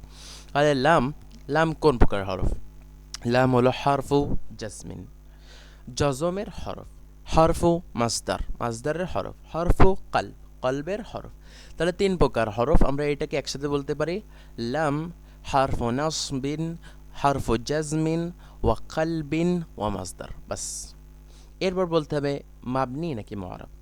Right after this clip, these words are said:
তো আমরা জানি যে লাম মাবনি। তাহলে কিসের ওপর মাবনি? বলতে হবে মিমের ওপর সাকিন আছে, তাই মাবনিউন আলা সুকুন। তাহলে এর কি কোনো এরাবে মাহাল্লি আছে? না। তার মানে কি হবে?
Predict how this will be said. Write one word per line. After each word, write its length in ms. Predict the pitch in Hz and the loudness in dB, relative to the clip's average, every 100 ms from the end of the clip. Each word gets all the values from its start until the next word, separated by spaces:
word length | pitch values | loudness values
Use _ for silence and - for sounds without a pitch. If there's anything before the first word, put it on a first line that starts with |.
| - | -10
তো 120 | 233 | -4
আমরা 220 | 208 180 | -2 -2
জানি 320 | 156 160 151 139 | -2 -2 -2 -2
যে 120 | 139 | -2
লাম 240 | 135 131 | 0 0
মাবনি। 380 | 123 120 117 127 - - - - - - | -2 -4 -6 -8 -14 -20 -20 -20 -20 -6
তাহলে 160 | 143 143 | -4 -4
কিসের 280 | 147 170 | 0 2
ওপর 160 | 160 156 | 4 4
মাবনি? 440 | 151 139 135 143 147 | 2 -2 -4 -10 -8
বলতে 240 | 127 127 | -8 -8
হবে 140 | 135 131 | -12 -8
মিমের 340 | 135 135 139 | -4 -2 -2
ওপর 160 | 135 131 | -2 -4
সাকিন 340 | 135 131 151 | -6 -8 -8
আছে, 200 | 160 120 | -8 -8
তাই 260 | - 123 117 | -4 -4 -4
মাবনিউন 520 | 110 110 113 123 113 | -6 -6 -8 -6 -6
আলা 260 | 101 107 104 | -6 -8 -8
সুকুন। 580 | - 101 - 131 151 151 - - - - - | -8 -10 -8 -8 -8 -12 -20 -20 -20 -16 -12
তাহলে 220 | 139 147 | -8 -8
এর 80 | 147 | -8
কি 140 | 160 | -6
কোনো 240 | 165 160 | -2 0
এরাবে 320 | 151 139 143 147 | 0 0 -2 -4
মাহাল্লি 480 | 139 156 165 180 | -4 -4 -2 -2
আছে? 200 | 165 - - | -4 -6 -12
না। 180 | 87 - - - - - | -14 -14 -18 -20 -20 -8
তার 140 | 123 143 | 4 4
মানে 180 | 147 | 4
কি 160 | 151 165 | -2 -2
হবে? 180 | 170 | -2